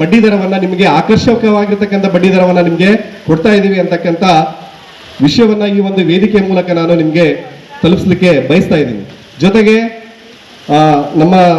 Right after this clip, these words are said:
ಸ-, ಬಿ ಓ ಸಾಹೇಬರು ಮ-, ನಮಗೆ ಮಾರ್ಗದರ್ಶನವನ್ನ ಮಾಡ್ಬೇಕಾದಂಥ ಒಂದು ಸಂದರ್ಭದಲ್ಲಿ ಒಂದು ಮಾತನ್ನ ಹೇಳಿದ್ರು.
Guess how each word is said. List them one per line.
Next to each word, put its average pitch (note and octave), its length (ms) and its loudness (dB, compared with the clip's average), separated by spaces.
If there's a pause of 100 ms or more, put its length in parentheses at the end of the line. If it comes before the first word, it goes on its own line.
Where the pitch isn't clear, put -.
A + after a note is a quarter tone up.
(380)
ಸ-, E3 120 -2
ಬಿ G3 160 4
ಓ A3 40 0
ಸಾಹೇಬರು G3+ 360 0
ಮ-, F3 220 -2
ನಮಗೆ E3 380 0
ಮಾರ್ಗದರ್ಶನವನ್ನ F#3+ 680 0
ಮಾಡ್ಬೇಕಾದಂಥ E3+ 640 -4
ಒಂದು F3 220 2
ಸಂದರ್ಭದಲ್ಲಿ E3 540 0
ಒಂದು D#3+ 160 2
ಮಾತನ್ನ D#3+ 420 -2
ಹೇಳಿದ್ರು. D3 440 0